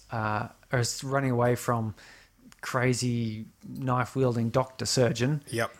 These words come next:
Speaker 1: And they, they retreat into the cave, and in there, that calcium deficiency woman, I've got a calcium deficiency.
Speaker 2: <laughs> Yeah.
Speaker 1: Uh, it turns out she actually did.
Speaker 2: Yeah.
Speaker 1: So how about that? Uh, she's in there, but she's gone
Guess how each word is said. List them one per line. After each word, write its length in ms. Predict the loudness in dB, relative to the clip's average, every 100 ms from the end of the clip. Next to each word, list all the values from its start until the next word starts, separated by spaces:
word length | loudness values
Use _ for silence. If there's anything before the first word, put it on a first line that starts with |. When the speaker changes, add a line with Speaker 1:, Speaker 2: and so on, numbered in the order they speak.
| -2
Speaker 1:
And 160 | 2
they, 440 | 4 4 2 0 0
they 100 | 2
retreat 300 | 2 2 0
into 120 | 0
the 80 | -2
cave, 680 | -2 2 4 2 0 -6 -2
and 160 | 4 6
in 160 | 8
there, 340 | 6 4 2 -4 -4
that 260 | 0 0 -4 -20 -20 _ _ -18
calcium 560 | -4 -2 0 2 4 4
deficiency 600 | 2 2 2 4 2 2
woman, 300 | 0 0 -2
I've 160 | -4 -4
got 140 | -2 -2
a 40 |
calcium 400 | 0 0 0 0
deficiency. 520 | -2 -4 -4 -6 -8 -4
Speaker 2:
<laughs> 40 |
Yeah. 160 | -4 -4 -10 -10 -4
Speaker 1:
Uh, 280 | -2 0 -2
it 80 | 2
turns 200 | 4 4
out 60 |
she 140 | 0 0
actually 220 | 0 -2
did. 360 | 4 4 4 -2
Speaker 2:
Yeah. 180 | -2 -2 -4 -10
Speaker 1:
So 160 | -4
how 140 | 0 0
about 180 | 0 0
that? 360 | 0 -2 -8 -10 -4
Uh, 120 | -2 -4 -4
she's 380 | 4 6 8 8
in 140 | 6
there, 320 | 2 -2 -6 -10 -20 -20 -4
but 100 | 0
she's 340 | 4 6 6 6
gone 300 | 2 -2